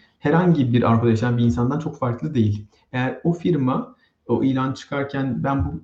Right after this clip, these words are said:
i-, ilanda olacak kişiyi Avrupa Birliği içerisinde veya dışarısında bulmaya açığım." diyorsa zaten ilanı,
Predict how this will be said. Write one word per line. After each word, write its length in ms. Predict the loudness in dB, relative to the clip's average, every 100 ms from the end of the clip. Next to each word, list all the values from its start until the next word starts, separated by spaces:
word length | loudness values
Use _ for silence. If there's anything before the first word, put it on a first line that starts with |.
| -4
i-, 240 | 2 4
ilanda 540 | 2 0 0 0 0 0
olacak 360 | 0 -2 -6
kişiyi 280 | -10 -6 -2
Avrupa 340 | 0 0 2 2
Birliği 140 | 0
içerisinde 400 | 0 -2 0 2
veya 200 | 2 2
dışarısında 380 | 0 -2 -2 -2
bulmaya 380 | 0 0 0 0
açığım." 580 | -4 -2 0 4 4
diyorsa 520 | 4 0 0 0 -2 -4 -20 _
zaten 260 | -2 0
ilanı, 640 | 2 2 2 2 2 0